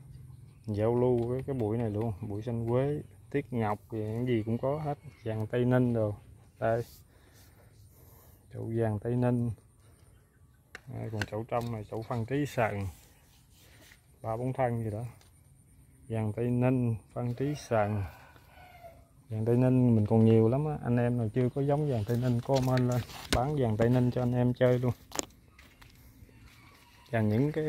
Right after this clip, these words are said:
cái dòng, à, Piccolo, lô hội, những mà hoa lưỡi hồng đẹp đồ á, anh em cứ comment lên.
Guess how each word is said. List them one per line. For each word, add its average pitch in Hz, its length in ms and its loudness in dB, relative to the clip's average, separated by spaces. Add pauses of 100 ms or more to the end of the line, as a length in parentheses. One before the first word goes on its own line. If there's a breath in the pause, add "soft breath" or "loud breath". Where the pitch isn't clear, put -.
cái 151 120 -2
dòng, 107 420 2
à, 104 640 -2 (600 soft breath)
Piccolo, 131 840 2 (300 loud breath)
lô 127 200 0
hội, 110 520 -2 (920 loud breath)
những 131 120 -2
mà 139 60 -2 (100)
hoa 123 420 -2
lưỡi 117 260 0
hồng 107 300 0
đẹp 104 300 0
đồ 107 220 -4
á, 123 100 -4
anh 123 140 0
em 123 180 2
cứ 139 100 -4
comment 117 560 0
lên. 117 140 0